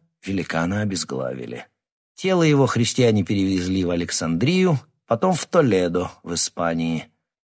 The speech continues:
В конце концов, мученика погребли во Франции, в аббатстве Сен-Дени. В католичестве святой Христофор стал защитником от заразных болезней и покровителем путешественников. В этом сказалась его профессия —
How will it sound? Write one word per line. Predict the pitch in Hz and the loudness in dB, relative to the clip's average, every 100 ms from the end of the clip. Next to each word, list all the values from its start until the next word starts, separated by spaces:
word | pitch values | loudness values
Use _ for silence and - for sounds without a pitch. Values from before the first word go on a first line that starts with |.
| _ | _
В | - | -4
конце | 180 120 185 | 0 2 2
концов, | 190 180 - 196 131 | 2 2 2 2 2
мученика | 147 156 165 160 160 | 2 2 0 0 -2
погребли | - 95 85 78 90 127 - _ _ | -4 -4 -4 -4 -2 -4 -6 _ _
во | 90 85 | -6 -4
Франции, | - 104 151 139 - 156 131 _ _ - | -2 0 0 0 -2 -4 -6 _ _ -8
в | 85 | -6
аббатстве | 67 98 120 - 131 | -2 -4 -2 -2 -2
Сен-Дени. | 123 - 76 82 87 87 76 69 - _ _ _ _ _ _ _ | -2 -2 -4 -4 -4 -6 -8 -10 -20 _ _ _ _ _ _ _
В | - | -6
католичестве | 107 123 180 208 - - 117 | -2 2 2 2 0 -2 0
святой | - 120 127 175 | 0 0 0 -2
Христофор | - 143 - 131 196 185 | 0 0 4 2 4 2
стал | - - 165 | 4 4 6
защитником | 117 131 107 - 160 151 139 139 | 4 2 0 -2 -2 0 2 4
от | 131 | 4
заразных | 110 120 139 127 117 98 | 4 6 6 6 2 0
болезней | 92 101 104 175 170 143 165 | 0 2 4 2 2 2 2
и | 147 113 | 0 -4
покровителем | 113 - 107 101 143 - 135 113 | -6 0 0 2 0 2 2 2
путешественников. | 117 107 107 117 - - 64 - - - - - _ _ _ _ _ _ _ _ _ _ _ | -2 -4 -2 -2 -2 -4 -8 -10 -12 -16 -18 -20 _ _ _ _ _ _ _ _ _ _ _
В | 131 | 0
этом | 160 190 | 2 0
сказалась | - 165 156 160 151 | 2 4 4 4 2
его | 151 143 | 2 0
профессия — | 135 135 - 82 80 - 82 | 2 -2 -2 -4 -4 -4 -8